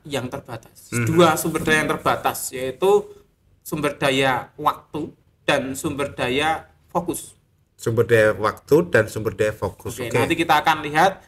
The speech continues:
Speaker 1: bagaimana dua sumber daya ini mempengaruhi keterbatasan manusia dalam,
Speaker 2: Oke.
Speaker 1: eh, mencari ilmu. Eh, pertama, ketika sumber daya waktu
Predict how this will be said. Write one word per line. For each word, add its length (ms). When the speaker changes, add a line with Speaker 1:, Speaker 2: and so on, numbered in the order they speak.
Speaker 1:
bagaimana 520
dua 220
sumber 240
daya 240
ini 160
mempengaruhi 560
keterbatasan 880
manusia 480
dalam, 340
Speaker 2:
Oke. 320
Speaker 1:
eh, 160
mencari 380
ilmu. 200
Eh, 160
pertama, 480
ketika 380
sumber 280
daya 240
waktu 460